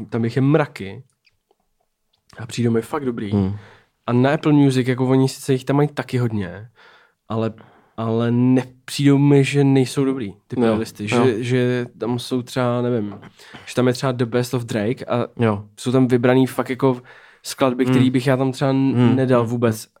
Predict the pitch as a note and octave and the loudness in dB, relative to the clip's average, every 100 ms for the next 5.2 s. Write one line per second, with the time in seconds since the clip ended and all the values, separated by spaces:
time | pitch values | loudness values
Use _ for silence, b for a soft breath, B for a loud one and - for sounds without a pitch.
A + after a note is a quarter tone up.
0 | - B2+ C#3 B2 - C#3+ C3 C3 A#2+ A#2+ | -10 -2 0 0 -4 0 0 0 0 2
1 | A2+ A2 A2 G2+ A#2+ A#2+ B B B A#2+ | 0 0 -2 0 0 -4 B B B -10
2 | A#2+ A2+ - A2+ - A2 G#2+ A2+ G#2+ G#2+ | -10 -10 -12 -10 -6 -4 -4 -4 -4 -6
3 | G#2 G#2 - A2+ A2 D2 G#2+ A#2 A#2 A2+ | -6 -8 -6 -8 -8 -8 -2 2 2 2
4 | A2+ A#2 A2+ G#2+ F#2+ C#3+ C#3+ B2+ B2+ B2 | 2 2 0 -2 -2 0 2 2 2 0
5 | A#2 A#2 | 2 0